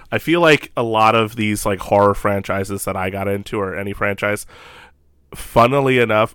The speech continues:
I think it's because, I think I watched, like, a lot of sequels before I ever watched, like, 'cause the same happened with, you know, our next franchise we're talking about in the, in our next episode, and it happened with this one, 'cause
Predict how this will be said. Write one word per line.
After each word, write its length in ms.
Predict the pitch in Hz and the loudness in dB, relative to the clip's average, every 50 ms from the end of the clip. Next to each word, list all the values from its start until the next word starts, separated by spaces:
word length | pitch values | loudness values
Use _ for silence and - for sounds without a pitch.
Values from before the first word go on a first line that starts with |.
| _ | _
I 100 | - 110 | -2 -2
think 340 | 107 - - - 117 113 110 | -2 -4 -4 -4 -4 -2 -2
it's 180 | 123 107 - - | -2 -6 -6 -6
because, 540 | - 110 - - - - 104 101 101 101 104 - - | -8 -8 -4 -4 -2 0 2 2 2 0 -2 -4 -4
I 100 | 110 104 | -4 -2
think 200 | - - 127 127 | -2 -2 -4 -2
I 140 | - 117 110 | 0 0 2
watched, 640 | 107 98 95 101 98 101 104 - - - - - - | 2 0 -2 -2 0 0 0 0 -2 -6 -10 -12 -12
like, 220 | - 110 101 92 - - | -8 -6 -6 -6 -6 -4
a 60 | 107 | -2
lot 200 | 98 98 98 101 | 0 2 2 0
of 80 | 98 - | 0 -2
sequels 480 | - - - 104 95 - 117 110 107 | -6 -8 -10 -10 -8 -6 -4 -4 -4
before 340 | - - 104 - - 98 95 | -6 -10 -10 -6 -4 -4 -2
I 60 | 98 | -4
ever 180 | 98 95 95 95 | -4 -4 -6 -6
watched, 420 | 92 95 98 98 95 - - - - - - - - - | -6 -4 -4 -4 -6 -6 -10 -18 -20 -20 -20 -20 -10 -8
like, 120 | 110 101 | -6 -6
'cause 120 | - 107 101 | -6 -6 -8
the 60 | 101 | -6
same 220 | - 120 117 110 | -4 -4 -4 -2
happened 420 | 107 117 107 104 - 107 101 101 98 | 0 2 2 2 0 -2 -6 -4 -4
with, 260 | 98 95 - - - - _ _ _ _ _ _ _ | -2 -4 -4 -6 -12 -18 _ _ _ _ _ _ _
you 60 | - 113 | -12 -10
know, 80 | 98 | -8
our 100 | 92 95 | -6 -2
next 220 | 101 131 170 - - | -2 -2 -2 -2 -4
franchise 580 | - 117 104 98 90 - 98 92 95 98 - | -6 -6 -6 -6 -6 -6 -6 -6 -6 -6 -8
we're 60 | - | -8
talking 280 | 95 - 107 98 95 95 | -4 -2 0 0 0 -2
about 200 | 95 98 95 98 | -4 -4 -6 -6
in 60 | 104 | -6
the, 260 | 98 95 - - 101 98 | -10 -10 -10 -10 -10 -10
in 120 | 92 92 | -10 -10
our 180 | 92 90 90 92 | -10 -10 -8 -6
next 240 | 101 110 113 - - | -6 -6 -4 -4 -6
episode, 560 | 104 95 - 98 - - 98 95 95 90 - - - - - - - - - - _ - | -6 -6 -6 -10 -10 -8 -8 -8 -8 -8 -12 -16 -20 -20 -20 -20 -20 -20 -20 -10 _ 0
and 100 | 107 107 | 0 2
it 60 | 104 | 4
happened 340 | 104 104 98 - 107 92 98 | 4 2 2 0 -2 -8 -10
with 140 | 92 - | -8 -4
this 240 | - 113 120 - - | -2 -2 -2 0 -2
one, 240 | 107 98 98 92 87 - - - - - - - - - - | 0 0 0 -2 -4 -10 -18 -20 -20 -20 -20 -20 -20 -10 -4
'cause 260 | - 120 104 - - | -4 -2 -2 -4 -6